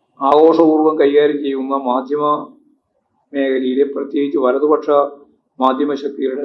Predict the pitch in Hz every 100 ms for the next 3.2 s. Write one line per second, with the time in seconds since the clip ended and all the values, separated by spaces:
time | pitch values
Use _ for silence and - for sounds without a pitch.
0 | 131 127 135 135 127 123 139 127 131 -
1 | - 135 - - _ _ _ _ 143 139
2 | 139 135 127 131 135 135 123 120 117 110
3 | 101